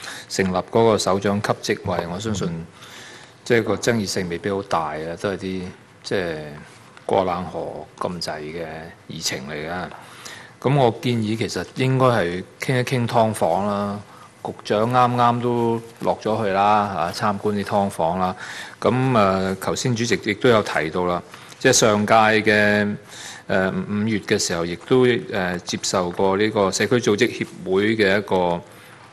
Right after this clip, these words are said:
呃，呃，類似即係申訴一個會議啦。咁亦都係關注到呢個劏房嘅問題，嗰個就，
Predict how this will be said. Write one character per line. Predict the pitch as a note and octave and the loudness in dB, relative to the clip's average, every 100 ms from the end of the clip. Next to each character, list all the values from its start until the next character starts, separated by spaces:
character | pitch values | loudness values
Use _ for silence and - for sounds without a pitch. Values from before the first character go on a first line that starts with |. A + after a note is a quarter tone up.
| - | -8
呃， | E2 E2 D#2+ D#2+ D#2+ D#2+ - - - - - - - - - | -6 -6 -6 -6 -8 -8 -12 -20 -20 -20 -20 -20 -20 -20 -12
呃， | G2+ E2+ E2 | -6 -2 -2
類 | D#2 - - - G#2+ F2+ | -4 -8 -12 -2 0 0
似 | - G#2 | -2 -2
即 | F#2+ | 2
係 | A#2+ | 4
申 | G#2 B2 A#2 | 4 0 0
訴 | G#2+ G2 F#2 | 0 0 2
一 | G#2+ | 0
個 | G2+ | 0
會 | E2+ E2+ | -4 -8
議 | E2+ E2+ F2 | -10 -10 -8
啦。 | F#2+ F#2 - - - - - | -8 -8 -14 -20 -20 -20 -12
咁 | - A#2+ | -4 0
亦 | A2+ | 0
都 | - B2 | 4 4
係 | A#2 G2 F#2 | 4 0 -2
關 | - C#3 B2 B2+ | 4 4 6 2
注 | G#2+ G2+ | 0 0
到 | G2+ G2 | 2 2
呢 | A2 | 0
個 | G#2+ G2 | 0 0
劏 | - B2 A2+ | 0 0 0
房 | - F2 F#2+ | 0 -2 0
嘅 | F#2 | -2
問 | E2 | -6
題， | D#2+ F#2 F2+ G2 | -6 -8 -8 -6
嗰 | G#2+ A#2 | -2 0
個 | |
就， | G#2+ | 2